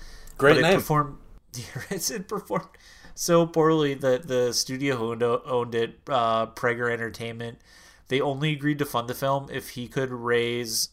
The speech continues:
Speaker 2: uh, one point five million dollars from fans. And so he ran an Indiegogo campaign and made two hundred fifty-four thousand dollars, and then they shut the project down.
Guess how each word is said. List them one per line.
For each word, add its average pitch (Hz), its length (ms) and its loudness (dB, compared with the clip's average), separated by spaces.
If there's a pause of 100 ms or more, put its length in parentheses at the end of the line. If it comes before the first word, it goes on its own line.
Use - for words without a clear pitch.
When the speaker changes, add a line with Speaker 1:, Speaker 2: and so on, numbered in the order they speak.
Speaker 2:
uh, 117 340 2
one 120 220 -4
point 135 240 -6
five 123 260 0
million 113 300 -6
dollars 113 360 0
from 104 200 -10
fans. 110 580 -8 (340)
And 123 120 -6
so 127 140 0
he 127 120 -8
ran 127 240 -4
an 123 120 -10
Indiegogo 135 840 -2
campaign 113 800 -8 (120)
and 113 380 -8
made 107 380 -6
two 113 120 -12
hundred 110 220 -6
fifty-four - 420 -12
thousand 185 560 2
dollars, 156 540 2 (480)
and 127 180 2
then 123 200 2
they 117 80 2
shut 117 220 4
the - 40 -4
project 123 380 -4
down. - 180 -6